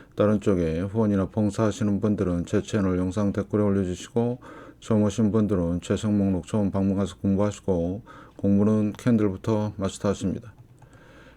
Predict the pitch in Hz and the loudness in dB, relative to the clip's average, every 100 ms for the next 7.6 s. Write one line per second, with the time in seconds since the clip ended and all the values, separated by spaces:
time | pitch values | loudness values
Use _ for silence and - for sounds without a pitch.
0 | - 117 123 127 135 131 131 - 139 135 | -2 2 2 4 4 6 4 2 2 4
1 | 127 139 135 110 101 95 120 117 107 127 | 4 4 2 4 2 2 4 2 4 4
2 | 123 92 78 85 98 101 - 113 107 110 | 4 4 0 0 2 2 2 2 4 4
3 | 104 101 92 - 101 101 104 101 101 92 | 4 2 2 0 2 2 2 -2 -4 -2
4 | 101 95 - 107 101 87 76 - - - | 0 0 0 0 0 -4 -6 -14 -20 -20
5 | - - 123 110 107 98 113 101 110 98 | -18 0 2 4 4 4 4 4 2 2
6 | - 98 107 113 92 80 85 - 95 107 | 0 0 0 2 0 0 -2 -8 -4 0
7 | 95 90 85 - 127 | 0 0 -2 0 0